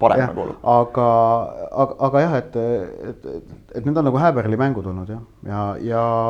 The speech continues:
Speaker 2: tõesti, nagu ütlesid, need plaanid, äh, mulle meeldib mitmekesisus.
Speaker 1: Vat,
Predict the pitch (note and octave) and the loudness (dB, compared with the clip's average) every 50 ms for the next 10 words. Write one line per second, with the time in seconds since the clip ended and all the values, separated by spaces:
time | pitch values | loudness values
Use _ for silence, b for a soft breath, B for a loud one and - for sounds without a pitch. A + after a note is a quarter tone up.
0 | A#2 A2 - - F3 E3 - - - G#2+ C#3 - - - F#2+ F#2+ G2 G#2 - - | 0 -2 0 0 -2 -2 0 -4 -4 -4 -4 -4 -6 -8 -8 -8 -8 -8 -6 -4
1 | C3 C#3 D#3 D#3 D#3 D3+ D#3 - - D#3+ D#3+ D#3 D#3 - - - - - - - | -4 -2 -2 -2 -4 -8 -8 -4 -4 -2 -2 -2 -4 -6 -8 -10 -14 -18 -20 -20
2 | - - - - - - - - D3+ C#3+ E3+ F3 D#3+ G3 G#3+ F#3 C3+ A#2+ A2 C3+ | -20 -20 -20 -20 -20 -14 -10 -2 2 4 4 6 8 8 8 6 6 4 2 2
3 | F#3 F#3 - - D#3+ D3 - D3+ C#3+ C3+ C3+ B2 C3 A#2+ A#2+ D3 C#3 - - - | 2 2 0 -2 -4 0 0 0 0 0 -2 -2 -2 4 4 4 4 4 -2 -12